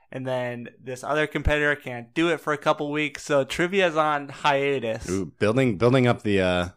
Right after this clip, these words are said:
Speaker 2: the tension, you know,
Speaker 1: Yeah.
Speaker 2: the, the excitement.
Speaker 1: Yeah, and then the second trivia note I have to give. So, obviously, last week we went to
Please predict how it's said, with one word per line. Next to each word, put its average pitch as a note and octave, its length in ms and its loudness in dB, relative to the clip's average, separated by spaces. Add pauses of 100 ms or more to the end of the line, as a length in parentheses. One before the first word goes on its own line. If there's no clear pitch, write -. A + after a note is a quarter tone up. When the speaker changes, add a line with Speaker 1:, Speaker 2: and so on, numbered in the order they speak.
(260)
Speaker 2:
the - 60 -6
tension, G2+ 600 -2
you E2 120 -8
know, D#3+ 80 4
Speaker 1:
Yeah. B2 320 4
Speaker 2:
the, - 60 -14
the F#2 80 0
excitement. - 640 -4 (180)
Speaker 1:
Yeah, D3 320 4 (100)
and D3 320 -4
then E3 520 4
the D3+ 140 -6
second G3+ 480 0
trivia D#3+ 720 2
note C#3+ 520 0
I C3 160 0
have C3 300 -4
to C#3+ 200 -6
give. A#2+ 380 -4
So, C3+ 420 2
obviously, C#3+ 960 0 (560)
last D3+ 540 4
week C#3+ 580 -4
we C#3+ 180 -4
went C#3 400 -4
to C#3+ 360 -2